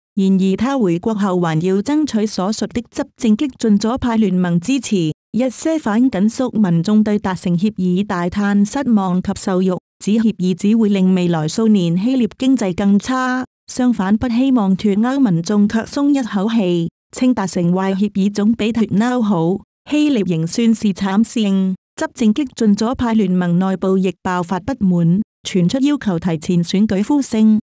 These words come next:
新協議重點希臘需在七月及八月前向歐洲央行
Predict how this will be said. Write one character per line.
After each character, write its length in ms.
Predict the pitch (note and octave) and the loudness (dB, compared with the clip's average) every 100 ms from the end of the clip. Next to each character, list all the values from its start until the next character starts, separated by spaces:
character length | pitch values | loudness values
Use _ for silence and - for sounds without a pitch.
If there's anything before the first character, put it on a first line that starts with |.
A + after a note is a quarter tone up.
| - - | -4 -14
新 240 | - D#4 D4 | -6 0 2
協 120 | A3+ | 2
議 280 | G3 F3 F#3 | 0 -2 -2
重 240 | G3 G3 F3+ | 0 -2 0
點 240 | E3+ F#3+ | 0 2
希 280 | G#3+ B3 A#3 | 2 2 -2
臘 240 | - - | -2 -2
需 80 | C4+ | -2
在 220 | C4 G3+ | 0 -4
七 140 | F3+ C#4 B3+ | -2 -6 -2
月 80 | F#3+ | -2
及 180 | - F#3+ - - | -2 -8 -6 -8
八 100 | F#3 | -2
月 180 | F#3+ F3 | -2 -2
前 420 | - F3 E3 - - _ | -2 0 0 -2 -8 _
向 180 | A3+ A3+ | 0 2
歐 220 | B3 C#4 | 2 0
洲 260 | C#4 C#4+ C#4 | -2 -2 0
央 220 | C4+ C#4 | 0 2
行 400 | C4 G#3 D#3+ E3 | 2 2 0 0